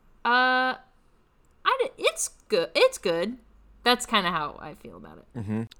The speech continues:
Speaker 2: I, I've come around on it. I used to not like this record very much, um, but I've come around to it. I, I like the, the Dennis and Daryl Dragon stuff,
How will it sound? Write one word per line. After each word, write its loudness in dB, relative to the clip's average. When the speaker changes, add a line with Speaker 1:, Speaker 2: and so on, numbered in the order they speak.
Speaker 2:
I, 0
I've -4
come -4
around 2
on 4
it. 0
I -2
used 0
to 0
not 2
like 0
this -4
record 0
very 2
much, 0
um, 4
but 4
I've -2
come 0
around 4
to 2
it. 4
I, 0
I -2
like 2
the, -2
the -6
Dennis 0
and -4
Daryl 4
Dragon 2
stuff, -2